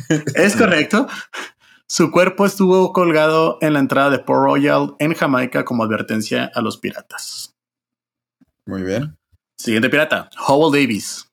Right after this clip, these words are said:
Speaker 2: mil seiscientos noventa, mil setecientos diecinueve. Su carrera como pirata duró únicamente once meses, pero en
Speaker 1: Oh.
Speaker 2: ellos logró capturar quince buques conocidos de origen francés e inglés.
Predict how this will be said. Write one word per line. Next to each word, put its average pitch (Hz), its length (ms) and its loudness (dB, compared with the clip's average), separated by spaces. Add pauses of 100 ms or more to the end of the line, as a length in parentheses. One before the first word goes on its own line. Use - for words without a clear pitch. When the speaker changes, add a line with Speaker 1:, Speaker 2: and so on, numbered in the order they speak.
(140)
Speaker 2:
mil 127 160 2
seiscientos 131 300 0
noventa, 147 540 0
mil 120 140 -2
setecientos 110 400 -2
diecinueve. 98 480 -4 (240)
Su 143 180 0
carrera 156 300 2
como 190 180 2
pirata 139 320 0
duró 147 440 2 (120)
únicamente 196 920 2
once 147 320 2
meses, 113 560 -4 (360)
pero 110 200 0
en 117 100 2
Speaker 1:
Oh. 175 40 4
Speaker 2:
ellos 117 380 0 (360)
logró 113 340 2
capturar - 480 0
quince 117 380 0
buques 120 320 -4
conocidos 127 540 0
de 131 60 2
origen 120 560 -2
francés 107 680 -2
e 120 80 -2
inglés. - 580 -6